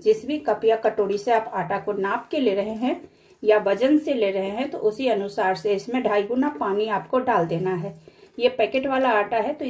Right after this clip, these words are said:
ढाई गुना पानी में ये हो जाएगा। घर का आटा थोड़ा मोटा होता है, तो आप तीन गुना पानी इसमें डालिएगा,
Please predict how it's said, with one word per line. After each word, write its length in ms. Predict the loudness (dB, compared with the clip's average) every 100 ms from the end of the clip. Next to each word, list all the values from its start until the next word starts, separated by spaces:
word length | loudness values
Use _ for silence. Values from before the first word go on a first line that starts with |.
| -6
ढाई 240 | -4 -2
गुना 220 | 0 0 -2
पानी 320 | -2 0 0
में 100 | 0
ये 160 | 0 0
हो 200 | -2 -2
जाएगा। 320 | 0 0 -2
घर 220 | -4 -6
का 140 | -2 0
आटा 240 | 0 -2 -4
थोड़ा 240 | 0 2
मोटा 360 | 2 0 -2 -4
होता 300 | -4 -6 -4
है, 120 | -4 -4
तो 140 | -6
आप 280 | -2 -2 -2
तीन 240 | -4 0 2
गुना 220 | 2 0
पानी 280 | 0 -2 -2
इसमें 360 | -4 -6 -6 -2
डालिएगा, 480 | -2 -2 -4 -8